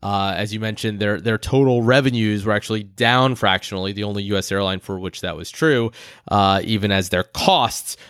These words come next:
uh, rose six percent, uh, compared to a year earlier. Uh, all of that, and then the d-, capacity growth of a, of a few percent. So obviously, when your costs are way up and your revenues are actually down,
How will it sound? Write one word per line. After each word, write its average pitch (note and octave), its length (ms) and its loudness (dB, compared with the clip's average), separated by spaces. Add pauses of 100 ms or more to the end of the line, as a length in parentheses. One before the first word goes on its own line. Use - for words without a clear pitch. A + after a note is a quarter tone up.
(180)
uh, G2+ 300 2
rose A#2+ 720 4 (280)
six - 360 -2
percent, G2 640 0 (320)
uh, F#2 300 2
compared G#2 480 0
to G2 260 2
a F#2+ 60 2
year F#2+ 420 2
earlier. F2 880 0
Uh, F2 580 -6 (460)
all F2 220 -2
of D#2+ 80 -2
that, F2+ 240 0
and F2 140 -6
then F2 300 -8
the - 120 -4
d-, - 220 -8 (340)
capacity B2+ 540 0
growth G#2+ 260 -4
of G2 100 -10
a, G2 40 -6
of G2 420 -6
a G2 60 -6
few G2 200 -10
percent. E2 420 -14
So F2+ 60 -8
obviously, F2+ 300 -8
when E2+ 80 -12
your E2+ 80 -14
costs - 340 -6
are F#2+ 40 -10
way F2 180 -10
up F2+ 200 -10
and - 40 -20
your F#2 120 -14
revenues F2 340 -10
are D#2+ 80 -12
actually F2 220 -16
down, F#2+ 440 -6